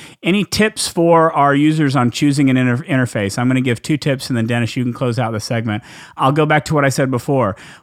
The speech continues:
When you're choosing the right interface to, to organize, you need to think first about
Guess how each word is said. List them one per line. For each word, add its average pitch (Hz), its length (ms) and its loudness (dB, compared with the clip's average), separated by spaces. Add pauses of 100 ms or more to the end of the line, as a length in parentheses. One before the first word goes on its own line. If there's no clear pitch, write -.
When 127 180 2
you're 123 100 2
choosing 190 580 -2
the 143 200 -4
right 139 320 0
interface 147 600 0
to, 127 160 -4
to 143 240 -4
organize, 117 720 0
you 117 180 0
need 120 160 2
to 110 60 -2
think 151 320 -2
first 190 380 -2
about 131 360 0